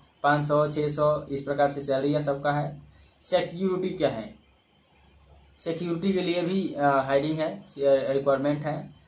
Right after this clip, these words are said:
तो दो सौ पचास करके तीन सौ पचास मिलेंगे। डॉक्यूमेंट्स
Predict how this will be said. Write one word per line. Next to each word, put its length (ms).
तो 40
दो 160
सौ 200
पचास 360
करके 340
तीन 160
सौ 120
पचास 480
मिलेंगे। 420
डॉक्यूमेंट्स 640